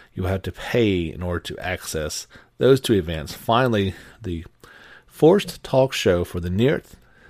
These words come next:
Nier tenth Anniversary Orchestra Concert, Stage Play, and Talk Show broadcast. Those are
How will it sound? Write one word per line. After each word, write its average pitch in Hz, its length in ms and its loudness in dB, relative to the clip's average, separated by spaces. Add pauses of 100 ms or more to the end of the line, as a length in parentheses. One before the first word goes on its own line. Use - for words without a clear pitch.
(160)
Nier 107 300 2
tenth 135 400 -4
Anniversary 107 560 2
Orchestra 98 500 -4
Concert, 98 720 -4
Stage 107 380 0
Play, 95 300 0
and 92 340 -10
Talk 110 320 -4
Show 95 240 -4
broadcast. 78 640 -8
Those 90 340 -6
are 76 400 -8